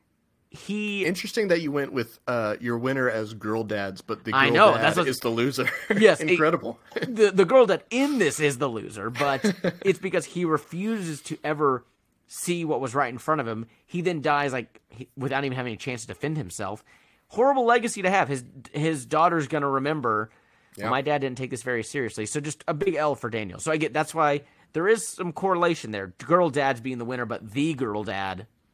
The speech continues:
Speaker 1: is the loser. But what do you have, Davis? What's your loser?
Speaker 2: I gotta say the, uh, the daughter probably makes off pretty well.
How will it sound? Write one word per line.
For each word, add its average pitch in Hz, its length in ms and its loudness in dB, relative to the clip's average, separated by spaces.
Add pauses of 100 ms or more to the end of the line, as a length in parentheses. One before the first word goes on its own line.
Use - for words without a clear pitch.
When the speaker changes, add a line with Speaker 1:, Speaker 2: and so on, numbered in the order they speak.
(240)
Speaker 1:
is 104 180 -8
the 95 100 -14
loser. 80 300 -12
But 98 100 -10
what 151 100 -2
do 131 60 -6
you 104 80 -6
have, - 180 -14
Davis? - 300 -18
What's 143 160 -6
your 113 120 -10
loser? 95 240 -18 (100)
Speaker 2:
I - 60 -4
gotta 240 180 2
say 262 260 -4
the, 190 280 0
uh, 139 360 2 (120)
the 131 180 -8
daughter 233 320 -2
probably 170 300 0
makes 135 300 -4
off 139 220 -2
pretty 143 160 -8
well. 101 480 -4